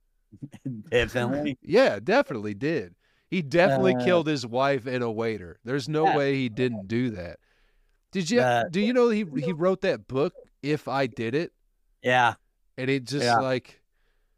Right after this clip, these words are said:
Speaker 1: "This is what I would have done."
Speaker 2: Yeah. And then the, uh, what happened with that book that was interesting was,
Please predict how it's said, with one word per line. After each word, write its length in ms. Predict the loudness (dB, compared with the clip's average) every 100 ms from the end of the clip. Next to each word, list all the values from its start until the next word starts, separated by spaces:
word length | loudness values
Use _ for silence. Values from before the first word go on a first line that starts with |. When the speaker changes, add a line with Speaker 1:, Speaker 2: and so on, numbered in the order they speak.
| _ _ _ 0
Speaker 1:
"This 180 | 0 2
is 80 |
what 200 | 0 2
I 120 | 4 4
would 180 | 4 0
have 100 | 2
done." 340 | 0 0 -2
Speaker 2:
Yeah. 500 | 2 4 6 4 0 -10 -12 -12 -14 _
And 180 | -4 -2
then 220 | -2 -2
the, 300 | -2 -2 -2
uh, 220 | -2 -6 -10 _ _ -20 _ _ _ _ -8
what 180 | -6
happened 460 | -2 -2 -2 -2 -2
with 160 | -4 -4
that 260 | -8 -6
book 380 | 0 2 2 -4
that 200 | -10 -6
was 180 | -6 -2
interesting 680 | -2 -2 -4 -8 -8 -10 -8
was, 460 | -8 -8 -8 -14